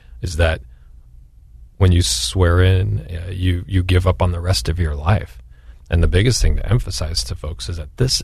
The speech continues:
is primarily a part-time job, one weekend a month, two weeks a year. Uh, and the,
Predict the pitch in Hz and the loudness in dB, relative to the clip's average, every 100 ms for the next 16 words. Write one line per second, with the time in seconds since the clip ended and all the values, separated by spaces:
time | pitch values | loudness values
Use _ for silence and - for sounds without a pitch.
0 | - 82 - - 82 85 107 80 - - | -6 -6 -8 -8 0 4 4 4 0 -8
1 | - 78 - - 92 - - - 90 85 | -10 -12 -8 -4 -4 -4 -14 -8 -6 -4
2 | 85 87 - - 85 90 87 - 85 85 | -4 0 2 2 -2 -6 -8 -8 -10 -10
3 | 85 87 - 92 82 82 - 80 80 - | -10 -12 -10 -8 -8 -12 -14 -12 -14 -14
4 | - - - - - - - - - - | -20 -20 -20 -20 -20 -20 -20 -20 -20 -12
5 | - 95 90 87 - - - - - 90 | -2 -2 0 -4 -10 -18 -20 -18 -2 0
6 | 87 | 0